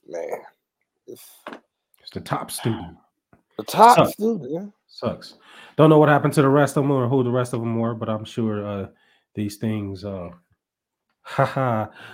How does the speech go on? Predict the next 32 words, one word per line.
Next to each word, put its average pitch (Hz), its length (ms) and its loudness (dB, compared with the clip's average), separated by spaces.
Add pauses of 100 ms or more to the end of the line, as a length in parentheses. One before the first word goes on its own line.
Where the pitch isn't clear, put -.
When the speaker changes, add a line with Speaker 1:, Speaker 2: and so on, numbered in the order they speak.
(340)
Speaker 2:
uh, 107 540 -4 (320)
sure - 240 2
that 123 200 0
these, 123 320 0
uh, 110 280 -2
these 113 180 -4
things, 104 560 -6 (800)
dang, 104 280 -4
looking 101 200 -6
at 101 120 -8
that 98 140 -6
comment 98 320 -6
just 92 160 -12
took 113 160 -8
my 95 140 -10
thought 85 320 -10
right 95 280 -8
away. 85 260 -10 (640)
Um, 226 260 4
Speaker 1:
<laughs> - 100 6 (840)
Let's 113 220 -6
see, 104 80 -6
Speaker 2:
Rich 147 260 4
Speaker 1:
man. 147 60 6
Speaker 2:
Maker 139 220 6
is 135 180 6
in 143 100 6
the 135 80 6
house. 131 280 2
What's 127 160 -4
happening, 117 280 0
Trishan? 113 440 -2